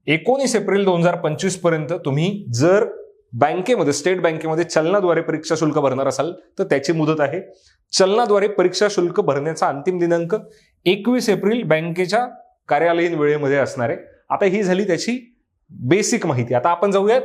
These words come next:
फॉर्म भरण्याच्या प्रोसेसकडे. तर बघा, एमपीएससी ऑनलाइन ही जी वेबसाइट आहे,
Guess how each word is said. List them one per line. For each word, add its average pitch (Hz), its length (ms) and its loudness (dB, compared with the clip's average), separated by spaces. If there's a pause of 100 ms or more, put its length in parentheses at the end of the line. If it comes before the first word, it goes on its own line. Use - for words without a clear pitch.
(420)
फॉर्म 247 240 2
भरण्याच्या 190 380 0
प्रोसेसकडे. 127 560 -4 (360)
तर - 80 2
बघा, 233 220 2 (600)
एमपीएससी 226 1000 -2
ऑनलाइन 160 580 0 (140)
ही 147 100 2
जी 170 120 2
वेबसाइट 180 440 0
आहे, 113 100 -2